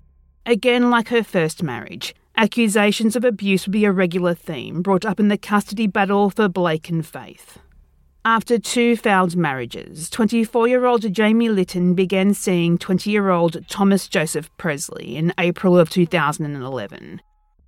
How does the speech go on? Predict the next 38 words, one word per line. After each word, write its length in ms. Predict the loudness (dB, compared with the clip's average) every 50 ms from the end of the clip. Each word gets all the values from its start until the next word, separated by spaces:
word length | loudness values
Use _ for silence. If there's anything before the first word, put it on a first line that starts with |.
| _ _ _ _ _
At 140 | -2 0 0
this 220 | 0 0 -2 -2 -6
time, 420 | -6 -4 -4 -2 -2 -2 -2 -2
Litton 340 | -4 -6 -6 -4 -2 -2 -2
and 140 | -2 -2 -2
her 100 | -2 -4
two 240 | -4 -6 -4 -2
youngest 560 | 0 0 0 0 0 0 0 -2 -4 -6 -6 -12
children, 600 | -10 -10 -10 -10 -10 -14 -16 -16 -14 -14 -12 -6
three-year-old 640 | -2 0 2 4 4 4 2 2 2 0 -2 -4 -4
Blake 380 | -2 0 2 2 2 0 0
and 140 | 0 0 0
two-year-old 520 | 0 -2 -4 -2 -2 -2 -2 -4 -6 -8 -10
Faith, 460 | -8 -6 -4 -2 -2 -4 -6 _ _ -20 -20 -20 -20 -18 -8 -4
were 140 | -2 0
living 340 | 0 0 0 0 0 2 2
in 80 | 2 2
the 80 | 0
basement 480 | 0 0 2 2 0 0 0 0 0 0
of 80 | 0 0
her 140 | 0 -2
parents' 480 | -2 -4 -2 0 2 2 2 0 -2 -6
home 360 | -8 -6 -4 -4 -2 -2 0
in 120 | 0 0 0
Sweet 340 | -2 -2 -4 -4 -4 -4
Springs. 760 | -8 -10 -8 -8 -8 -8 -8 -12 -14 -14 -12 -10 -8 -10 -10 _ -20 -20 _ _ _ _ _ _ -2 0
Within 300 | 2 2 4 4 4 4
months 280 | 4 4 2 2 2 0
of 160 | 0 0 0
dating, 520 | 0 2 2 2 2 2 2 2 2 2
Presley 420 | 2 2 0 0 2 2 2 2 2
had 180 | 2 2 2
moved 240 | 2 2 2 2 2
in 140 | 2 2 2
with 120 | 0 0
them 200 | -2 -6 -6 -8
as 160 | -8 -8 -6
well, 480 | -4 -4 -4 -4 -6 -10 -12 -14 -16